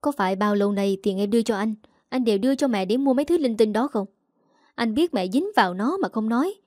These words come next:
Để bây giờ người ta đến tận đây để đòi tiền, để mẹ cãi nhau với người ta ầm ĩ ngoài cửa, làm mất mặt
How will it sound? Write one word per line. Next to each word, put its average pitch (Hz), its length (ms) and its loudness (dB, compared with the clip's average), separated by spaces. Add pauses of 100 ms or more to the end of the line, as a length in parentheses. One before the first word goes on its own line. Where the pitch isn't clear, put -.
(920)
Để 233 100 8
bây 247 120 2
giờ 208 160 4
người 185 160 0
ta 220 180 0
đến 269 220 2
tận 190 180 2
đây 233 120 2
để 214 100 4
đòi 190 200 2
tiền, 180 260 0 (520)
để 226 100 4
mẹ 208 180 2
cãi 196 260 0
nhau 277 180 6
với 320 120 2
người 214 140 4
ta 226 140 0
ầm 202 240 2
ĩ 196 160 4
ngoài 233 240 2
cửa, 196 340 0 (280)
làm 214 260 0
mất 403 180 0
mặt 208 160 2